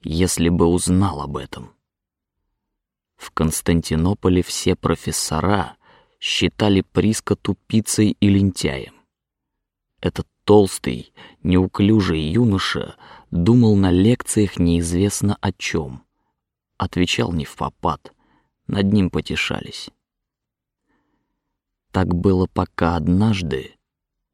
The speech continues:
он не услышал историка Евзапия. Евзапий говорил не об атомах,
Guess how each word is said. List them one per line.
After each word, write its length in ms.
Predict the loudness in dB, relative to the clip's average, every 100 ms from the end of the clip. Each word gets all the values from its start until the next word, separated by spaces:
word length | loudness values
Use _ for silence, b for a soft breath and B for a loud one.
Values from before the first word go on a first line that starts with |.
| _
он 180 | 2 4
не 160 | 4 2
услышал 800 | 0 -2 0 0 0 0 -2 -2
историка 720 | -6 -6 -4 2 2 2 0
Евзапия. 920 | 0 0 -2 -4 -4 -6 -10 -10 -14 _ _ _ _ _ _ _ _ _ _ _ _ _ _ _
Евзапий 800 | -8 0 2 2 2 2 2 0
говорил 500 | 2 4 4 4 4
не 160 | 4 4
об 300 | 4 2 0
атомах, 800 | 0 0 -4 -6 -6 -12 -18 -20